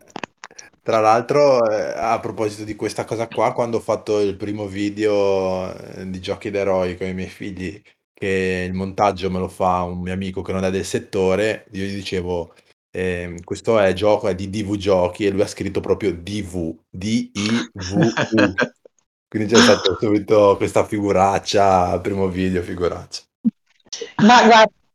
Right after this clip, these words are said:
Speaker 3: ti posso anche dire questo aneddoto: al Salone del Libro si avvicina un signore di una certa età e, mm, viene da me in cassa e mi fa, "Scusa, ma che tipo di D V D vendete voi?" <laughs>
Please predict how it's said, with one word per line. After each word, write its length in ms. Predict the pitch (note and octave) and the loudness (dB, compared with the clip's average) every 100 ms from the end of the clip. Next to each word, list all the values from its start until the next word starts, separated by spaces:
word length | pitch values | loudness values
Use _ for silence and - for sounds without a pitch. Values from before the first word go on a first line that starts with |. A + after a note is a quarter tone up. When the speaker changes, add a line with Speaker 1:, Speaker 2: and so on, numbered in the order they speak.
| _ | _
Speaker 3:
ti 120 | - A#3 | 0 4
posso 320 | B3 B3 C4+ | 6 6 6
anche 500 | A#3+ A#3 A#3 A#3 B3 | 8 8 6 6 6
dire 240 | A#3+ A#3+ | 6 6
questo 300 | A#3+ A#3 - | 6 2 4
aneddoto: 520 | G#3+ A3+ A3+ G3 G3 G3 | 4 6 6 6 6 6
al 180 | F#3 | 6
Salone 360 | F#3+ G#3+ A#3 A3+ | 4 4 6 6
del 180 | G3 G3 | 6 6
Libro 600 | G#3 A3+ G3+ G#3+ G#3+ G#3 | 6 6 6 6 6 4
si 140 | - | 2
avvicina 420 | G3+ F#3+ G3+ G#3 F#3+ | 4 4 4 4 6
un 120 | G3 | 4
signore 460 | A3 G3+ G#3 G3 | 4 6 6 6
di 80 | F#3+ | 6
una 160 | G3 G3+ | 6 4
certa 340 | A3 G3+ - | 4 4 4
età 380 | G3+ G3+ A3 G#3 - - - - | 2 4 4 4 0 -4 -4 2
e, 320 | G#3 F#3+ F#3 | 6 8 8
mm, 720 | F3+ F3+ F3+ G3 G3 F#3 F3 | 8 8 6 4 4 4 6
viene 280 | F3 F#3+ G3 | 6 6 6
da 120 | G3 | 6
me 100 | G3 | 6
in 160 | G3+ G3+ | 6 6
cassa 380 | A3 A3 - A3 | 6 4 4 4
e 60 | |
mi 120 | F#3+ | 6
fa, 240 | F3+ F#3 F3+ | 4 2 2
"Scusa, 540 | - - - E4+ C#4 | -2 -4 0 4 6
ma 160 | G#3+ A3+ | 6 6
che 160 | A3+ D4 | 6 4
tipo 260 | F#4 F#4 | 6 6
di 140 | D4 C4 | 6 6
D 140 | C#4+ | 8
V 180 | B3 B3+ | 8 6
D 160 | D4 | 6
vendete 540 | C#4+ B3+ G#3 F3+ D#3+ E3 | 6 6 6 6 4 4
voi?" 320 | E3+ F3 F#3 | 6 6 6
<laughs> 1800 | A#3 - - - - D#3 C#3+ D#4 - F3+ - - - D#3+ E3 - E3+ | 2 0 -2 0 2 4 4 4 4 0 0 0 0 0 0 -2 -2